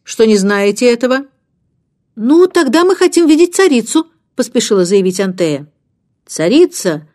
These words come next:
да продлятся дни ее вечно, сегодня дает аудиенцию через три часа после восхода солнца», пояснил стражник. «А что же нам делать целых три часа?» подумал вслух Сирил.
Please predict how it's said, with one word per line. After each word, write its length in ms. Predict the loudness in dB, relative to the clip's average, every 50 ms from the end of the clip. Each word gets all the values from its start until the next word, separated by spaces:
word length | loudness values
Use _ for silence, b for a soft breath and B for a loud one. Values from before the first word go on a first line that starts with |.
| _ _ -6
да 120 | -6 -4
продлятся 580 | -2 0 -2 0 0 0 0 -2 0 -2 -2 -2
дни 260 | -2 -2 -2 -2 0
ее 160 | 2 2 2
вечно, 520 | 4 4 2 2 0 -8 -14 -14 -16 -16 _ _ _ _ _ _
сегодня 520 | -10 -4 -2 0 2 2 2 2 0 0
дает 300 | 2 4 4 2 2 0 -2
аудиенцию 760 | -2 0 2 2 2 0 -2 0 0 0 -2 -2 -2 -4 -4 -4
через 300 | -4 -4 -4 -4 -4 -6
три 180 | -6 -6 -6
часа 320 | -4 -4 -6 -4 -2 -2 -2
после 320 | 2 0 0 0 0 -2
восхода 440 | -2 -2 -2 -2 0 0 0 0 0
солнца», 560 | -2 0 0 0 0 -2 -6 -10 -12 -14 -14 _ _ _ _ _ _
пояснил 380 | -2 -2 -2 -2 -2 -6 -8 -8
стражник. 640 | -8 -10 -10 -8 -8 -8 -8 -10 -14 -18 -20 _ _ _ _ _ _ _ _ _ _ _ _ _ _ _ _ _ _ _ -6
«А 100 | -6 -6
что 200 | -2 0 0 2
же 100 | 2 2
нам 200 | 2 2 0 2
делать 320 | 2 4 4 2 2 2
целых 200 | 0 0 0 0
три 160 | -4 -10 -8
часа?» 420 | -4 -4 -6 -4 -4 -6 -8 -8 _ _ _ _ _ _ _ _ _ _ -6
подумал 340 | -6 -4 -4 -4 -4 -4
вслух 340 | -6 -8 -8 -8 -8 -8 -8
Сирил. 400 | -6 -6 -6 -6 -6 -6 -10 -12